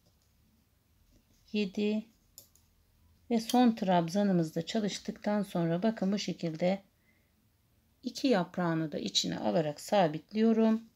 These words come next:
Hemen yanındaki zincire sabitleyip fıstık yapmaya devam ediyorum.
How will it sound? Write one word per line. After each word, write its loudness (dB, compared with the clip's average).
Hemen 4
yanındaki 2
zincire 4
sabitleyip 2
fıstık 0
yapmaya 4
devam 6
ediyorum. 2